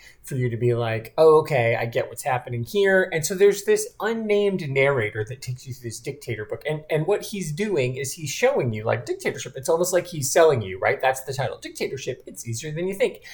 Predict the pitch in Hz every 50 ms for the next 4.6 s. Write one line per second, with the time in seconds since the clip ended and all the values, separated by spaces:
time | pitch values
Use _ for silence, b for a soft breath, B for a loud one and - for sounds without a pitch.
0 | B B B B 185 - 208 180 165 170 165 - 214 226 220 220 - 202 190 180
1 | 160 - 170 151 139 139 139 143 139 143 120 117 117 120 113 113 - 160 - -
2 | 392 392 392 381 - 311 330 392 339 202 - 196 180 202 190 185 180 170 185 180
3 | 180 - 175 170 147 143 139 131 - 143 - 202 202 190 - 175 196 202 202 -
4 | 208 202 190 190 185 156 156 139 104 101 87